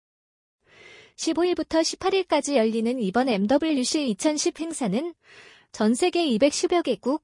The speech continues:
천여 이동통신사와 휴대폰 제조사 및 장비업체의 연합기구인 지에스엠에이, 글로벌 시스템 포어 모빌 커뮤니케이션 어소시에이션가 주최하는 세계 최대 규모의 정보통신 전시 및 컨퍼런스이다.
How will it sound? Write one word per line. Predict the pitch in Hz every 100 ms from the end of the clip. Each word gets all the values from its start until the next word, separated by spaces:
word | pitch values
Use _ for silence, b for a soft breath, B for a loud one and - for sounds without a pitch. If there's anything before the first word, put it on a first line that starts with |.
| _
천여 | - 370 349 330
이동통신사와 | 226 311 349 349 330 330 320 285 302
휴대폰 | 302 370 349 - 311
제조사 | 269 220 254 247
및 | 214 294 - b b b b -
장비업체의 | 240 240 294 277 330 285 277
연합기구인 | 220 180 247 - 302 285 294 302
지에스엠에이, | 208 208 240 269 254 196 202 311 359 B B B B B -
글로벌 | 254 277 320 339
시스템 | - 339 - 370 359
포어 | 320 302 269
모빌 | 214 262 320
커뮤니케이션 | - 349 349 349 330 311 - 311 302
어소시에이션가 | 302 277 277 320 285 233 - 262 302 202 _ _ _ _ _ - 254 262
주최하는 | 247 - 320 294 311
세계 | 302 370 339
최대 | 339 359 381
규모의 | 349 302 247 226 285
정보통신 | 254 208 311 - 320 311 311
전시 | 311 214 208 262
및 | 294 -
컨퍼런스이다. | 381 370 359 359 359 - 254 214 170 170